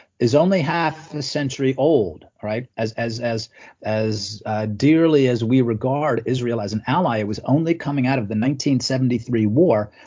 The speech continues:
that Israel became, uh, uh, the cornerstone of the American position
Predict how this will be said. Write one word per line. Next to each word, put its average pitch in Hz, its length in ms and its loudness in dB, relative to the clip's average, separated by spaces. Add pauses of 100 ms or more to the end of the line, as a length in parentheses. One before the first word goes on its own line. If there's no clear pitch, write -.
that 127 180 0
Israel 135 340 4
became, 107 640 -4 (100)
uh, 107 220 -6 (100)
uh, 107 160 -6 (100)
the 104 100 -10
cornerstone - 760 0 (1120)
of 113 340 0
the 117 120 2
American 127 480 2 (640)
position 117 720 0